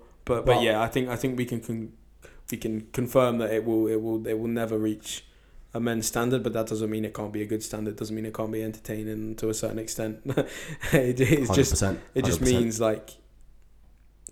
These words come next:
Speaker 1: and, like, you're, you're never gonna, you're never gonna see, like, mixed football teams, like,
Speaker 2: No,
Speaker 1: fifty
Speaker 2: no,
Speaker 1: years down the line.
Speaker 2: no,
Speaker 1: That, that's not gonna
Speaker 2: no.
Speaker 1: be a,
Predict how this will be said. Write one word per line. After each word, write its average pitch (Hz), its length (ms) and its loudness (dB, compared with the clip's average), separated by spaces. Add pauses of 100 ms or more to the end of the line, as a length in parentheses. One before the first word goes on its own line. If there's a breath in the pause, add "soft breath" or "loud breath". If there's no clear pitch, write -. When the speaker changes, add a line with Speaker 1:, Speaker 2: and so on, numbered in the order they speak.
(400 soft breath)
Speaker 1:
and, 131 80 6
like, 139 120 12
you're, 143 100 8
you're 143 160 6
never 147 200 4
gonna, 139 140 6
you're 131 140 2
never 131 160 4
gonna 127 180 2
see, 120 380 2
like, 107 440 -2
mixed 117 480 -2
football 120 380 -6
teams, 98 400 -8
like, 107 320 -6
Speaker 2:
No, 87 300 4
Speaker 1:
fifty - 400 4
Speaker 2:
no, 127 100 8
Speaker 1:
years 123 140 6
down 123 200 4
the 117 80 2
line. 117 220 4
Speaker 2:
no, 120 120 4
Speaker 1:
That, 123 80 -2
that's 131 200 2
not 139 100 4
gonna 131 140 4
Speaker 2:
no. - 20 4
Speaker 1:
be 123 120 6
a, 117 80 0